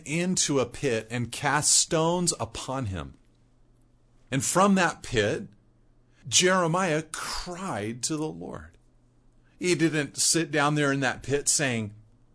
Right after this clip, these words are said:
you know, "God has done this to me. God has made me miserable.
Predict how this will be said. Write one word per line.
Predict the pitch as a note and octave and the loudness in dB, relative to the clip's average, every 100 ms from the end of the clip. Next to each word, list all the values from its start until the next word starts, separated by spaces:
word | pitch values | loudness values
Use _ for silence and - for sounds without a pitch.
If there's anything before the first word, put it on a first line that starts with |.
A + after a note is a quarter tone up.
| _ _ - | _ _ -6
you | D3+ | -2
know, | C#3 B2 A#2 - _ - B2 | 0 0 -2 -12 _ -20 -10
"God | G#2 C#3+ D#3 B2 F#2+ | -2 0 4 2 2
has | G#2+ F#2 | -2 -2
done | G2+ G2 | -2 -2
this | F2+ E2 | -2 -4
to | - | -6
me. | E2 C#2+ - _ _ _ _ _ _ - - C#3+ | -10 -12 -16 _ _ _ _ _ _ -20 -16 -10
God | G#2 D3 D3+ C3 G#2+ | 0 2 4 4 2
has | G2 A2 - | 0 -2 -4
made | - B2+ B2 B2 A#2 G#2+ | -6 -2 0 2 0 0
me | A2 | 0
miserable. | G2+ G#2 G2 G2+ F#2 E2 E2 E2+ | 2 2 2 0 -2 -2 -4 -6